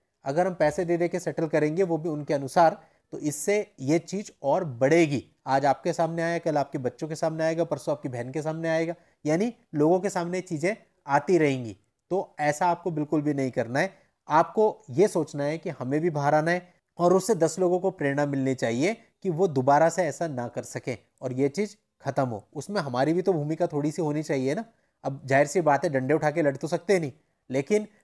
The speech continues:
अगर एक केस को आपने इस तरह से निकाल लिया कि सामने वाली पार्टी इस बात पे आ गई, "जी, ख़त्म करते हैं", तो ये आपकी बहुत बड़ी जीत है और उनकी इस दशा को देख करके बहुत सारे लोग गलत केसेज करने से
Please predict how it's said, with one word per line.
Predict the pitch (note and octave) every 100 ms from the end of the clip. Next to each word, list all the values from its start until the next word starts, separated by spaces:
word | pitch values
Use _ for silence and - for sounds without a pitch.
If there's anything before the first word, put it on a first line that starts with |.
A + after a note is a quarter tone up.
| _
अगर | D3+ F#3
एक | F#3 E3+ G3 G3
केस | F3 D#3 -
को | G3+ F#3
आपने | D3+ D3 D3 F3 G3 _ _ _ _
इस | G3+
तरह | - G#3+
से | G3+ G3
निकाल | E3+ C#3+
लिया | C3+ D#3+
कि | D#3+ F3
सामने | D3+ C#3+ E3
वाली | D#3+ D#3+
पार्टी | - D3 D3 D#3 - _ _ -
इस | D#3
बात | D3+ D#3
पे | D#3
आ | E3 D3+
गई, | F3 F#3+ _ _ -
"जी, | B2 A#3 - _
ख़त्म | C#3+ D3+ D3
करते | C3 -
हैं", | B2 - _ _ _
तो |
ये | D3+
आपकी | F3 F3 -
बहुत | F3 F3
बड़ी | F#3 G3
जीत | E3+ F3+ F3
है | A#2+ - _ _ _
और | D#3 G#3 -
उनकी | F3+ F3+ F#3
इस | G#3 F#3
दशा | D3+ D3 G3
को | F#3+ F#3+
देख | E3+ -
करके | D#3+ D3
बहुत | F3+ C3 D3
सारे | - D#3 D3+
लोग | D#3+ D#3
गलत | C3+ C#3 -
केसेज | C3+ - D3+
करने | - A#2 A#2+
से | A#2 G#3